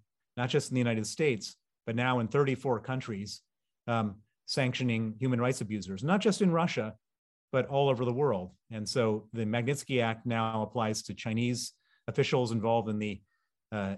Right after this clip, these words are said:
uh, genocide in, in Xinjiang,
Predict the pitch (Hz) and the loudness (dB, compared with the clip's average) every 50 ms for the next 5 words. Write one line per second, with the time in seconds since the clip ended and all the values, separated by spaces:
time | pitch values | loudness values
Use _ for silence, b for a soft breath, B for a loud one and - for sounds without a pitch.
0 | - - - 120 107 101 98 95 95 95 92 - 127 127 123 123 - - 123 117 | -8 -8 -8 -6 -6 -6 -6 -6 -6 -8 -4 -2 0 0 0 0 2 2 2 2
1 | 113 113 107 107 104 104 107 110 107 - 110 101 92 107 110 110 104 98 117 123 | 2 2 0 -2 -4 -4 -6 -8 -8 -8 -8 -8 -6 -4 -4 -4 -2 -2 0 0
2 | 127 123 123 123 123 | 0 0 0 0 -2